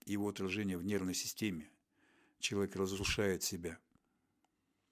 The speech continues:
Требования социума ныне прямо противоположны требованиям времен появления человека. Создаются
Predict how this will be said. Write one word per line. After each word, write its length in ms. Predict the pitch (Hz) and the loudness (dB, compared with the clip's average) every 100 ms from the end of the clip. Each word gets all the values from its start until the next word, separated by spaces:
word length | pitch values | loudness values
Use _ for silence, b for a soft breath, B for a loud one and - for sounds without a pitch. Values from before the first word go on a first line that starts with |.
| _ _ b b b b b | _ _ b b b b b
Требования 600 | - 123 120 117 117 113 | 2 4 6 4 4 2
социума 480 | 104 143 135 117 104 | 4 2 2 0 0
ныне 260 | 107 110 101 | 2 0 0
прямо 400 | 117 123 120 95 | 4 4 4 2
противоположны 840 | - 95 104 - 101 123 113 101 | 0 0 2 4 6 6 4 2
требованиям 960 | - 104 110 110 101 104 101 101 101 98 - B B B B B B B B B B B B B B | 0 2 2 0 -4 0 0 0 0 -2 -6 B B B B B B B B B B B B B B
времен 360 | 107 110 113 | -2 2 2
появления 520 | 101 107 101 101 92 87 | 4 4 4 4 2 2
человека. 600 | - 101 95 85 - - B B B B B B B - | 2 2 0 -2 -4 -12 B B B B B B B -6
Создаются 960 | - - 101 104 113 117 - 110 101 | 0 2 2 2 2 2 2 2 0